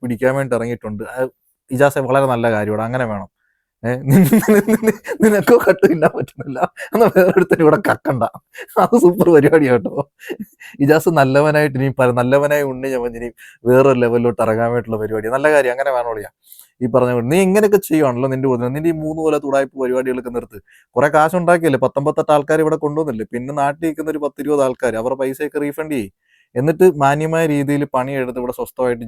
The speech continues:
ജീവിക്കാൻ നീ നല്ലൊരു YouTube ചാനലായിട്ട് നീ മുന്നോട്ട് പോകും. നിന്റെ പഴയ ഇൻഫർമേഷൻ, പഴയ ഡാൻസും പരിപാടിയും കാര്യങ്ങളും ഒക്കെ ആയിട്ട് നീ അങ്ങനെയൊക്കെ ആയിട്ട് മുന്നോട്ടേക്ക് പോകും. ഇങ്ങനെ നാട്ടുകാരെ പറ്റിച്ചും വെട്ടിച്ചും ജീവിക്കാതെ. പിന്നെ ആ നീ ചെയ്ത, അളിയൻ ചെയ്ത, അങ്ങനെ പറയാം, നിന്നെ എനിക്ക് തെറി വിളിക്കാൻ വേണ്ടി ഞാൻ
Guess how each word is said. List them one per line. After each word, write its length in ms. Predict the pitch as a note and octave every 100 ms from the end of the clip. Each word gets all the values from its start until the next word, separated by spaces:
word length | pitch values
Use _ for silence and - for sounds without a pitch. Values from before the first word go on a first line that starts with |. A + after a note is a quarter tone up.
| A#2
ജീവിക്കാൻ 440 | A#2+ A#2 B2 C#3+ D#3
നീ 80 | F3+ F#3+
നല്ലൊരു 220 | A3 G#3+
YouTube 340 | G#3 - A#3+ -
ചാനലായിട്ട് 400 | A#3 A3+ A3 A3 G3+
നീ 60 | G3+
മുന്നോട്ട് 280 | F#3+ G3 F#3+
പോകും. 140 | D3+ C3
നിന്റെ 160 | C#3 C#3+ C#3+
പഴയ 240 | D3+ C#3+
ഇൻഫർമേഷൻ, 460 | C#3+ C#3+ D3 D3 C3+
പഴയ 140 | C3+ C#3
ഡാൻസും 400 | C3+ C#3 C3+ C3 G2+ - - _ _ _ _
പരിപാടിയും 420 | C#3 C#3+ D3 D3 C#3
കാര്യങ്ങളും 360 | C3+ C#3+ D3+ C#3+
ഒക്കെ 140 | C3 C#3
ആയിട്ട് 140 | C3
നീ 60 | D#3
അങ്ങനെയൊക്കെ 340 | D#3 E3 F3 F3
ആയിട്ട് 140 | E3 D#3+
മുന്നോട്ടേക്ക് 420 | D#3 D#3 D3 D3
പോകും. 80 | C3+
ഇങ്ങനെ 140 | C3+ C#3
നാട്ടുകാരെ 380 | C3+ C3 D3 D3 -
പറ്റിച്ചും 300 | B2+ C3 C3+
വെട്ടിച്ചും 300 | C3 B2 C3 B2+
ജീവിക്കാതെ. 440 | B2 A#2+ A#2+ G2+ G2 _ - -
പിന്നെ 140 | C#3 C#3+
ആ 20 | C#3 D3
നീ 60 | F3+ F3
ചെയ്ത, 240 | D#3+ E3+ F3+ C#3+
അളിയൻ 200 | C#3 E3+ D#3
ചെയ്ത, 200 | D#3+ F3+ E3 - - F3+
അങ്ങനെ 200 | D#3+ E3+ E3+
പറയാം, 280 | C3+ B2 D#4 - - - C#3+
നിന്നെ 160 | F3 F#3
എനിക്ക് 160 | E3+ E3+
തെറി 140 | D3+ E3
വിളിക്കാൻ 260 | D3+ D3 D3
വേണ്ടി 160 | C#3+
ഞാൻ 100 | C#3